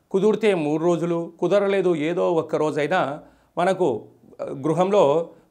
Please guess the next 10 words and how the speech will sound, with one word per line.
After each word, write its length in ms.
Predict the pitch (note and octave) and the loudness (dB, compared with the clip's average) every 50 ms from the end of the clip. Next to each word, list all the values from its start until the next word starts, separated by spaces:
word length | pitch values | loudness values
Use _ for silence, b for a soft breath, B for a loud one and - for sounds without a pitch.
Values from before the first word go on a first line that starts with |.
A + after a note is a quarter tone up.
| _ - | _ -2
పూజా 300 | F3 F3 F#3 G#3 G3 G3 | -2 2 4 4 4 4
మందిరంలో 560 | F#3+ F#3 F3+ F#3 F#3 F#3 F3+ F3+ E3+ - - | 2 0 0 0 0 0 2 2 2 2 0
అష్టదళ 460 | C#3+ - - - F#3 E3+ F3 F3 F3 | -4 -6 -2 -2 0 2 2 2 2
పద్మాన్ని 480 | E3 - E3 C3 C3+ D#3 D#3+ D#3 D3+ D3 | 0 0 -2 -4 -2 -4 -4 -4 -4 -4
ముగ్గుగా 420 | B2+ A#2+ B2+ B2+ C3 C#3 D3+ D#3 | -6 -8 -8 -8 -6 -2 0 2
వేసుకొని 500 | D3+ C#3+ D3+ D3 D3+ - E3+ E3 E3+ E3+ b b b b b b - | 2 2 0 -4 -4 -4 -4 -4 -4 -6 b b b b b b -2
ఎర్ర 180 | D3 D#3 E3+ F#3+ | 0 2 2 2
గుమ్మడికాయను 580 | F#3+ F3 F#3 F#3 F#3 F#3 F3 F3+ F3 E3+ D#3+ | 2 2 0 0 0 0 0 0 0 0 0
ఛేదింపజేసి 920 | C3+ A2 - - - D3+ C#3+ D#3 E3 E3 E3+ D3 D#3+ D#3+ D#3 - F3+ E3 D#3+ - - - _ _ _ _ | -4 -6 -6 -2 -2 -2 0 0 -2 -2 -4 -2 -2 -6 -4 -4 -6 -6 -6 -10 -14 -20 _ _ _ _
పగలగొట్టి 680 | C#3 C3 B2+ D3+ D#3+ D#3 F3 D#3+ D#3+ F3+ E3 D#3+ D#3+ | -2 -2 0 0 0 0 -2 -2 -2 -4 -6 -6 -6